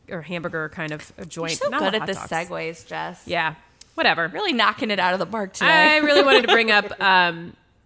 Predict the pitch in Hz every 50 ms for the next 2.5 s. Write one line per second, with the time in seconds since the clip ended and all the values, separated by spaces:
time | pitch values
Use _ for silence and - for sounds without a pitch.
0 | _ _ _ _ _ _ - - 262 226 - - - 277 349 - - 403 415 415
1 | 359 277 226 220 202 196 185 - - - - _ _ _ _ _ _ _ _ _
2 | _ _ _ _ _ - 240 254 247